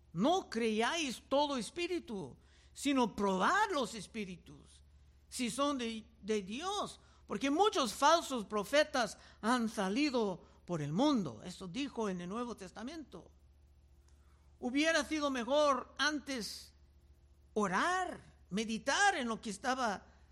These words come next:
haciendo y la manera en que estaba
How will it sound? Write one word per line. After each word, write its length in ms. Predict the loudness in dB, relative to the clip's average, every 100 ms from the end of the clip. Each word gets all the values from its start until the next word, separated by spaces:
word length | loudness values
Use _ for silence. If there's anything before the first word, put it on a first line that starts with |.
| -20 -20 _
haciendo 920 | -8 -4 -2 0 0 -4 -6 -8 -12 -18 _ _ _ -20 -20 -20 _ _ -8
y 80 | -2
la 120 | 0
manera 420 | 2 2 0 0 0
en 120 | -2
que 200 | -6 -6
estaba 580 | -4 0 2 2 -2